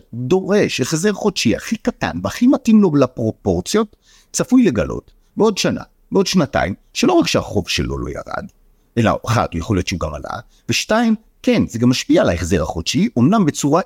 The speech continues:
איטית יותר מס-, לדוגמה, כשריבית הפריים קופצת, אבל כאשר התהליכים האלה קורים לטווחים ארוכים, הם פוגעים בנו. האם את חושבת שבכלל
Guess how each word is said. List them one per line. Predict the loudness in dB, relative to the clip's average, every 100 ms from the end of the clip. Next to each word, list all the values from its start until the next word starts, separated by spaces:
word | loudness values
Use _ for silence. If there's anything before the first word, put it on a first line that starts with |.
| -4
איטית | -2 -2 0 0
יותר | 2 0
מס-, | 0 -4 -8 -10 -2
לדוגמה, | -2 0 2 2 0
כשריבית | 0 -2 0 -2 2 0 0
הפריים | -2 0 0 0
קופצת, | -6 -8 -8 -4 -2 -2 -2 _ -16 -4
אבל | -2 0
כאשר | -2 0 0
התהליכים | 0 0 2 2 2
האלה | 0
קורים | 0 2
לטווחים | 2 0 0 2
ארוכים, | 2 -2 -6 -8 -8 -10 -8
הם | -4
פוגעים | -4 -2 4 4
בנו. | 4 -4 -10 _ _ _ -12
האם | -2 2 2
את | 2
חושבת | 0 0 0 0
שבכלל | -2 -2 0 0 2